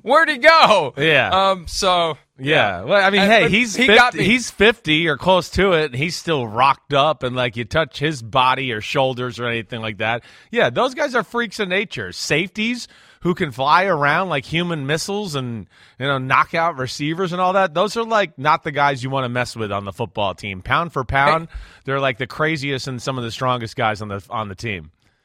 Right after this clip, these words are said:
Speaker 1: On that note, on that note,
Speaker 2: Yeah.
Speaker 1: I had to make a phone call during the games on Sunday. I missed some of the Vikings-Bills game. How dare I?
Speaker 2: Yeah.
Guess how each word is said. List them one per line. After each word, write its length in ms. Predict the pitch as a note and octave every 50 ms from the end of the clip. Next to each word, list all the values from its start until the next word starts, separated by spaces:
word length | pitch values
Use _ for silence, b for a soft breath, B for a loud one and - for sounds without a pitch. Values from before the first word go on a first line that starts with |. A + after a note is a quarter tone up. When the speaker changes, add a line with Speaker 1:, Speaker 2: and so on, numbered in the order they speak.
| _ _ _ _ _ _ _ _ _ _ _ _
Speaker 1:
On 200 | - F#3 A#3 C4+
that 240 | C#4 C4 A3+ G3 E3
note, 340 | E3+ E3+ F3 D#3+ A#2+ G#2 -
on 180 | - C#3+ D#3 D#3+
that 180 | D#3+ D3+ C#3+
note, 240 | A#2+ C3 B2+ A#2+ G#2+ G#2+
Speaker 2:
Yeah. 200 | G#2+ G2 F2+ E2 E2 _
Speaker 1:
I 140 | - C#3 D#3
had 120 | E3+ F3 D#3
to 40 |
make 160 | D3+ D3+ C#3+ B2
a 60 | A2+
phone 340 | - - D#3 D#3 D#3 D3+ C3+
call 240 | - C#3+ C3+ B2+
during 240 | A#2+ G2+ C3 B2+ B2
the 80 | A#2 A#2+
games 460 | G2+ G#2+ C3 C3 C3 C3 B2+ A2 A2+
on 180 | A#2 A2 G#2+ G#2
Sunday. 580 | - - - - D3 C3+ B2+ A#2 G2 G#2 G2
I 60 | G#2
missed 400 | A#2+ C3 C3+ C#3+ C#3+ - - -
some 220 | - D3 C#3 C3 B2
of 80 | A#2+
the 60 | A2+ G#2+
Vikings-Bills 800 | F2 A2 A#2 A#2+ - - G2+ G2 G2 _ - B2 A#2+ B2 A2 G2+
game. 260 | G2+ G#2 G2 F#2+ F#2
How 160 | F2 G#2+ A2
dare 360 | G#2 F2+ A#2+ A#2 A#2+ A#2 A2+
I? 140 | G2+ F#2 F2 -
Speaker 2:
Yeah. 320 | B2+ A#2+ A#2 A2 G#2+ F#2+